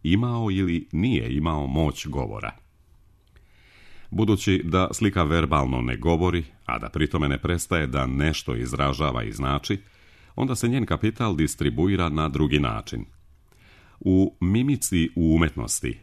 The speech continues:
Leira Soriano varira Orteginu sentencu iz oživljavanja slika da Velázquez slika slikarstvo,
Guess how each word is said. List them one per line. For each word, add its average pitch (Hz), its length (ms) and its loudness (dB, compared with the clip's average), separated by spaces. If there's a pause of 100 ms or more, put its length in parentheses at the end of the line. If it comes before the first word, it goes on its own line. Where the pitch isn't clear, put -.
(160)
Leira 85 420 0
Soriano 80 640 0
varira 82 480 0
Orteginu 73 520 0
sentencu 80 720 -2
iz 69 200 0
oživljavanja 67 680 -2
slika 82 480 -2 (440)
da 65 420 0
Velázquez 101 840 -4 (160)
slika 104 560 -2
slikarstvo, 67 760 -4